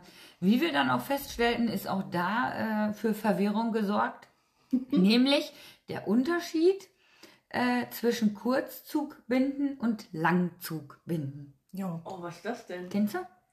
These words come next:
Speaker 3: Kenn ich, also hab ich mal gehört, aber ich weiß jetzt nicht, was für was ist.
Speaker 2: Also, du kannst Kurzzug zum Beispiel mit einer flach gestrickten Masche vergleichen.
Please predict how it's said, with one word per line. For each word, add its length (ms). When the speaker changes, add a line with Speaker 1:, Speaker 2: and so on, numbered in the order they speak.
Speaker 3:
Kenn 220
ich, 260
also 220
hab 100
ich 80
mal 160
gehört, 300
aber 140
ich 100
weiß 180
jetzt 200
nicht, 240
was 200
für 180
was 200
ist. 300
Speaker 2:
Also, 420
du 80
kannst 580
Kurzzug 1120
zum 200
Beispiel 420
mit 200
einer 100
flach 280
gestrickten 480
Masche 240
vergleichen. 760